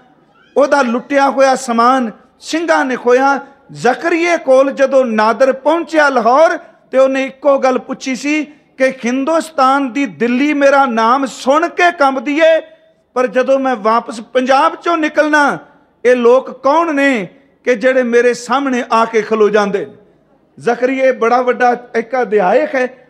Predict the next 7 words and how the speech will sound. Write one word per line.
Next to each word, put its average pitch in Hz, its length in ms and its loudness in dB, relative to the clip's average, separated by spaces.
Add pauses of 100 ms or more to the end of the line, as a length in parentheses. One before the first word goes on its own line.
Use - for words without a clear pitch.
(240)
ਜ਼ਕਰੀਆ 262 500 0
ਫਿਰ 247 160 -2
ਸਿੱਖਾਂ 277 420 -4
ਦੇ 254 100 2
ਬਾਰੇ 240 260 2
ਦੱਸਦਾ 220 440 -2
ਹੈ। 170 200 -14